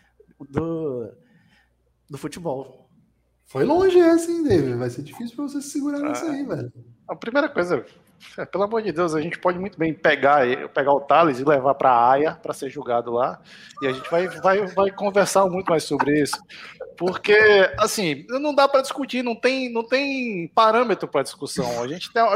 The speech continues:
Speaker 3: do lado a gente tem um país que já foi pra diversas finais de Copa do Mundo,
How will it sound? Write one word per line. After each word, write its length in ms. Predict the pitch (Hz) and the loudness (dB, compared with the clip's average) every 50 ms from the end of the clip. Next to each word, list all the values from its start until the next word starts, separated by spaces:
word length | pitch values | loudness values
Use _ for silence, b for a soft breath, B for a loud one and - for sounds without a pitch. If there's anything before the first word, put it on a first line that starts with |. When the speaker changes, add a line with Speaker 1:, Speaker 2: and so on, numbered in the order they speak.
| 185 175 | 0 0
Speaker 3:
do 80 | 220 | 4
lado 180 | 226 247 254 254 | 4 4 6 4
a 40 | 233 | 2
gente 200 | 208 226 - - | 0 -2 -6 -4
tem 80 | 240 | -4
um 80 | 226 226 | -4 -2
país 480 | - - 226 202 185 175 175 165 151 - | 2 4 4 6 4 4 0 -2 -6 -8
que 160 | - 190 175 | -8 -8 -2
já 220 | 156 185 180 180 | 2 2 2 2
foi 300 | - - 156 - - 160 | 0 -4 -12 -12 -10 -10
pra 140 | 156 170 170 | -8 -8 -8
diversas 440 | 160 160 147 156 196 190 - 220 - | -8 -6 -2 -2 -2 -2 -2 -6 -10
finais 240 | - 190 170 156 151 | -6 -2 -2 -2 -2
de 60 | 143 | -4
Copa 240 | - 139 - - 135 | -6 -8 -6 -8 -8
do 100 | 131 127 | -10 -12
Mundo, 320 | 127 127 135 160 185 214 | -14 -16 -18 -18 -20 -20